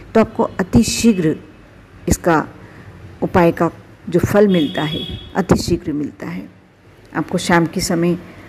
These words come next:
आप एक मुट्ठी अक्षत के दाने ले लें। अक्षत का मतलब होता है बिना टूटे फूटे चावल। आप उसे बीन कर साफ कर लें। टूटे फूटे चावल भगवान को, शिव,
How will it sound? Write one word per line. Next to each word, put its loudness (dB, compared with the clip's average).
आप 0
एक 4
मुट्ठी 0
अक्षत -4
के 0
दाने 0
ले 4
लें। -2
अक्षत 2
का 0
मतलब 0
होता -2
है -2
बिना 4
टूटे -2
फूटे 0
चावल। -4
आप 0
उसे 2
बीन 4
कर 2
साफ -2
कर 4
लें। 0
टूटे 2
फूटे 0
चावल -2
भगवान -2
को, -4
शिव, -2